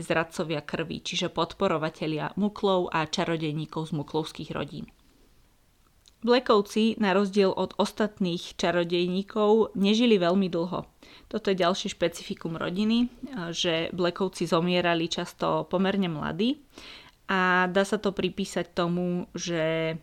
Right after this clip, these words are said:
sa veľa brali medzi sebou, čiže gény tam trošku mutovali a nebol to úplne dobrý základ pre dlhý, zdravý život. Napriek tomu ale často Blackovci sú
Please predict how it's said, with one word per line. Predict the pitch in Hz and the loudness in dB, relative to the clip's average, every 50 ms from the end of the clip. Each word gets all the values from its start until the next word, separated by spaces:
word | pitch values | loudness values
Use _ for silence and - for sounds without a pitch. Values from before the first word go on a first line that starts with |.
| _ - - 240 | _ -18 -16 -14
sa | 214 - - - 185 175 165 | -14 -4 0 2 2 2 2
veľa | 170 185 185 185 175 170 170 165 - | 2 2 2 2 2 0 0 -2 -4
brali | - 170 156 175 170 165 160 165 165 - - 170 | -6 -4 -2 0 2 2 0 0 -2 -2 -4 -4
medzi | 170 151 - - | -6 -6 -8 -12
sebou, | - - 233 233 214 233 226 220 208 208 214 - - | -4 0 0 2 4 4 4 6 4 2 2 -2 -6
čiže | - - 214 190 196 175 165 | -2 0 2 4 4 4 4
gény | 190 175 185 196 | 4 4 4 4
tam | 185 - 170 170 - | 2 0 -2 -2 0
trošku | - 185 196 - - - 170 | -2 -2 -4 -4 -6 -6 -4
mutovali | 170 175 185 - 214 214 208 214 208 214 214 - | -4 -4 0 0 2 4 6 6 6 6 6 4
a | - 170 | 4 2
nebol | 175 185 185 180 196 185 | 2 4 4 4 4 2
to | 190 - - - | 2 0 -4 -4
úplne | - - 185 180 180 175 | -2 -2 -2 0 0 2
dobrý | 170 165 160 170 170 160 | 0 0 0 0 -2 0
základ | 165 160 160 156 - 180 165 160 - - | 0 0 0 0 0 -2 -2 -2 -2 -4
pre | - 160 160 156 156 160 - - - - - - - - | -2 0 0 2 2 0 -2 -4 -10 -18 -18 -18 -12 -8
dlhý, | - 175 196 180 180 - 170 165 | 0 2 2 2 2 0 -4 -6
zdravý | 160 - 143 - 156 156 156 147 | -4 -4 -2 -2 -2 -2 -4 -4
život. | 156 170 143 - - - - - - - _ _ _ _ - - - - - - - _ _ _ _ _ _ _ - - - | -6 -6 -8 -8 -10 -12 -14 -18 -20 -20 _ _ _ _ -20 -20 -20 -20 -20 -20 -20 _ _ _ _ _ _ _ -20 -4 0
Napriek | 202 208 233 233 294 285 269 277 - | 2 2 4 4 4 2 2 2 0
tomu | - 196 202 208 233 233 233 - | 0 2 4 6 6 6 4 4
ale | - 180 180 180 180 175 180 180 | 4 4 4 4 4 4 2 2
často | - - 196 196 - - 196 | 2 0 -2 -2 -2 -2 -2
Blackovci | 175 175 170 175 - - 180 180 - - - 190 175 170 170 - | 0 0 0 0 2 0 0 0 0 -2 -4 -2 -2 -2 -2 -4
sú | - - - - 175 170 165 165 165 165 165 165 | -8 -8 -4 -2 0 0 0 0 0 -2 -2 -6